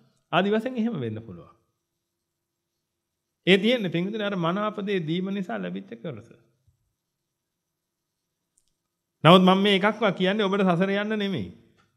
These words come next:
මම මේ භාග්‍යවතුන් වහන්සේගේ දේශනාවක් මේ ඔබට පෙන්නන්නේ. ඔබ හරි නම් දෙන්න ඕනේ මොකද්ද? ඔබ මේ වෙලාවේ මනාප වෙලා ඉන්නවා නම් ඉන්න ඕනේ පින්විතනේ. නමුත් දැනට එහෙම කියන්න බෑ සියලු දෙනාට.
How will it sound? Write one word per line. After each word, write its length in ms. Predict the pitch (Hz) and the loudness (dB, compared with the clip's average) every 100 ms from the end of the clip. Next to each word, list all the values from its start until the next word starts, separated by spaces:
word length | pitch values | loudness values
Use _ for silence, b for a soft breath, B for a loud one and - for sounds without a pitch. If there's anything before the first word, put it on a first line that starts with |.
| _ _ 131 | _ _ -4
මම 120 | 151 | -2
මේ 100 | 165 | -2
භාග්‍යවතුන් 520 | 143 170 175 175 170 | 0 0 -2 -4 -4
වහන්සේගේ 340 | 170 170 165 | -4 -4 -6
දේශනාවක් 540 | 143 156 175 175 180 175 | -4 -6 -6 -6 -6 -6
මේ 120 | 156 | -8
ඔබට 220 | 143 160 | -6 -6
පෙන්නන්නේ. 380 | 143 139 107 - - _ _ _ _ - _ - | -8 -10 -12 -16 -20 _ _ _ _ -20 _ -10
ඔබ 160 | 123 | -2
හරි 220 | 151 151 | 0 0
නම් 180 | 156 156 | -2 -4
දෙන්න 200 | 151 156 | -4 -4
ඕනේ 180 | 156 160 | -4 -4
මොකද්ද? 260 | 175 139 87 - - - _ _ _ _ _ _ _ _ _ _ _ _ _ _ _ - | -4 -6 -8 -18 -20 -20 _ _ _ _ _ _ _ _ _ _ _ _ _ _ _ -10
ඔබ 80 | 135 | -2
මේ 200 | 165 160 | 0 2
වෙලාවේ 300 | 165 175 180 | 2 2 2
මනාප 280 | 151 156 160 | 0 0 0
වෙලා 240 | 170 170 | 0 0
ඉන්නවා 260 | 170 165 170 | 0 0 -2
නම් 160 | 175 156 | -2 -2
ඉන්න 180 | 156 | -2
ඕනේ 200 | 165 170 | -4 -4
පින්විතනේ. 500 | 160 160 135 113 101 - | -4 -4 -6 -8 -12 -12
නමුත් 260 | 127 135 127 - | -8 -6 -8 -20
දැනට 300 | 127 123 127 139 | -12 -10 -8 -8
එහෙම 300 | 131 123 120 | -8 -10 -12
කියන්න 340 | 113 120 123 120 | -12 -12 -10 -8
බෑ 160 | 131 | -8
සියලු 240 | 120 123 139 | -6 -8 -6
දෙනාට. 320 | 175 185 | -4 -4